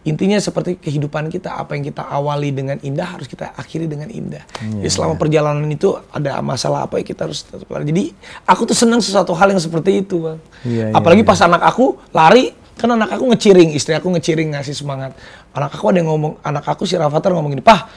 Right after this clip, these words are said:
Speaker 1: nanti kalau udah gede, A A mau lari sama papa ya. Yang penting papa sehat terus." Wih, digituin
Speaker 2: Iya,
Speaker 1: kan.
Speaker 2: iya, iya.
Speaker 1: Jadi sekarang nih aku udah mulai, mulai masuk ke, udah
Speaker 2: Tapi memang mempersiapkan diri kan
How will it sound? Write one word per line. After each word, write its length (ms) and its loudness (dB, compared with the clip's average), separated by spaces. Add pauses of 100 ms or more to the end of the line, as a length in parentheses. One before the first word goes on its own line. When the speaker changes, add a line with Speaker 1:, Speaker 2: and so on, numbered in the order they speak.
(460)
Speaker 1:
nanti 240 -2
kalau 240 0
udah 160 2
gede, 400 0
A 160 0
A 140 4 (260)
mau 240 -2
lari 240 0
sama 180 -4
papa 300 -4
ya. 160 -2 (320)
Yang 160 -6
penting 160 -4
papa 180 -8
sehat 300 -10
terus." 320 -10
Wih, 240 -4
digituin 420 -2
Speaker 2:
Iya, 60 2
Speaker 1:
kan. 100 0
Speaker 2:
iya, 380 -8
iya. 220 -10 (240)
Speaker 1:
Jadi 160 2
sekarang 280 2
nih 160 4
aku 160 6
udah 160 10
mulai, 360 6
mulai 200 6
masuk 400 2
ke, 360 2 (400)
udah 200 6
Speaker 2:
Tapi 160 8 (200)
memang 320 6
mempersiapkan 560 4
diri 120 2
kan 280 4